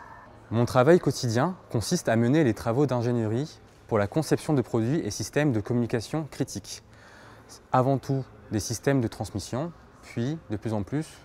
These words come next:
des réseaux de communication pour le contrôle du trafic aérien. En commençant par l'analyse fonctionnelle du besoin, la conception du système,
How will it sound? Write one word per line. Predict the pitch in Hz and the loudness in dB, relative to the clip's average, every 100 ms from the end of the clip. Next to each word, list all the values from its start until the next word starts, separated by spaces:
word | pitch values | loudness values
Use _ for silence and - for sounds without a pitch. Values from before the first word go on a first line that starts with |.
| - | -4
des | 110 | 0
réseaux | 107 110 143 | 2 4 4
de | 123 | 2
communication | 123 120 110 110 - 143 | 2 0 2 0 0 -4
pour | 156 104 | -2 -2
le | 98 | -2
contrôle | 110 101 139 160 147 | -2 0 2 4 2
du | 110 | -4
trafic | - - 147 - | -8 -10 -10 -6
aérien. | 120 101 90 85 - - - - - - - - - | -6 -4 -6 -8 -20 -20 -20 -20 -20 -20 -20 -18 -4
En | 120 | 0
commençant | 151 156 156 - 160 | 4 4 4 2 0
par | - 110 | 2 2
l'analyse | 135 143 143 135 | 4 4 2 0
fonctionnelle | 117 95 107 | -4 -2 -2
du | 92 | 0
besoin, | 92 101 110 151 - - - - - - - | 0 -2 0 -4 -6 -18 -20 -20 -20 -16 -2
la | 104 | 0
conception | 135 123 127 113 | 0 0 0 -2
du | 95 | -4
système, | - - 135 180 | -6 -2 2 2